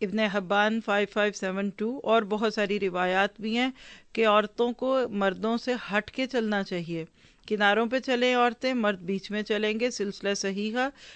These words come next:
फ़ाइव थर्टी सेवन भी ये मौजूद है। फिर कोई काम बुरा समझा जाता है आपकी सोसाइटी में, बस आप देखिए नाइट ड्रेसेस में फिर रहे हैं,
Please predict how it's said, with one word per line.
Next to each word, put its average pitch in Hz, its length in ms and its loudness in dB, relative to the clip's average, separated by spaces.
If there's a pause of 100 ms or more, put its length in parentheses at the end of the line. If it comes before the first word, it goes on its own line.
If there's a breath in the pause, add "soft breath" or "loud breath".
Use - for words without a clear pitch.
(120 loud breath)
फ़ाइव 233 320 4
थर्टी 208 280 -4
सेवन 196 400 -4
भी 226 120 -4 (120)
ये 208 160 -2
मौजूद 170 440 -2
है। 165 120 -6 (480)
फिर 254 200 0
कोई 277 180 0
काम 262 380 4
बुरा 220 280 6
समझा 233 320 0
जाता 214 300 0
है 202 40 8
आपकी 202 240 0
सोसाइटी 190 560 -2
में, 185 220 -4 (600 soft breath)
बस 220 180 2
आप 233 160 8
देखिए 240 320 4
नाइट 214 300 2
ड्रेसेस 214 480 0
में 226 100 -2
फिर 214 200 0
रहे 208 200 -2
हैं, 202 340 -4